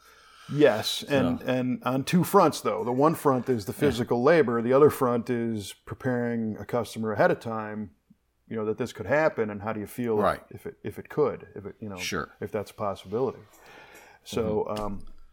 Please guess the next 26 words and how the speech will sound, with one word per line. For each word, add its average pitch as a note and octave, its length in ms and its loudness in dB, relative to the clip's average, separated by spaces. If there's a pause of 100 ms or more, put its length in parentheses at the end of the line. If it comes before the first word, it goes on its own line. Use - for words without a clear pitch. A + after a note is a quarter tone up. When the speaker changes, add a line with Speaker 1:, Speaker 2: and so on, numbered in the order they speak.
(880)
Speaker 1:
we, B2 160 2
we A#2+ 220 0
were B2+ 100 6
able C3 140 6
to A2 100 -2
contain B2 400 -2
those A2+ 200 0
costs G#2+ 500 -4
as G#2 80 -10
best A2 260 -6
we G2 60 -12
could, A2 400 0
and, G2 340 -6
uh, F2 180 -10 (120)
to F#2+ 140 -14
his G2+ 180 -6
approval G2 560 -6
and G2 100 -8
liking, G2 500 -8
and, F#2 180 -12 (160)
and G2 100 -12
move A#2 160 -2
on. D#3+ 260 0
So G2+ 200 -10
it's F#2 80 -14
great. D3+ 240 0